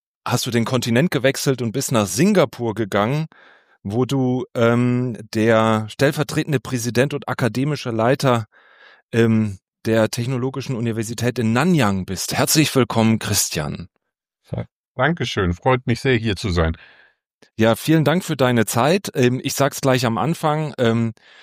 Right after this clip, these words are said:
Speaker 1: wir sind zwar technisch auf dem neuesten Niveau und besten Level, das ihr euch nur vorstellen könnt, aber auch bei uns ist es das, so, dass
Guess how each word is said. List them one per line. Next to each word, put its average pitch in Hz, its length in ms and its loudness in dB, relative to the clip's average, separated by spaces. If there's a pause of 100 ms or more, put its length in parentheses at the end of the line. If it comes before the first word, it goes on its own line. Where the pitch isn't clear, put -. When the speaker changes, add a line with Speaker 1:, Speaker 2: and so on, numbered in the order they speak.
(340)
Speaker 1:
wir 110 320 2
sind 120 220 -2
zwar 117 160 0
technisch 131 380 -2
auf 120 160 -6
dem 110 180 -2
neuesten 110 800 -2
Niveau 113 480 -2
und 123 140 -2
besten 131 340 0
Level, 117 340 4
das 120 200 0
ihr 117 80 -2
euch 110 80 -2
nur 110 160 -2
vorstellen 120 480 -2
könnt, 117 280 -4
aber 107 360 0
auch 113 260 -2
bei 101 220 2
uns 131 400 0
ist 107 260 -4
es 110 300 -6
das, - 560 -2
so, 110 320 0
dass 107 340 -2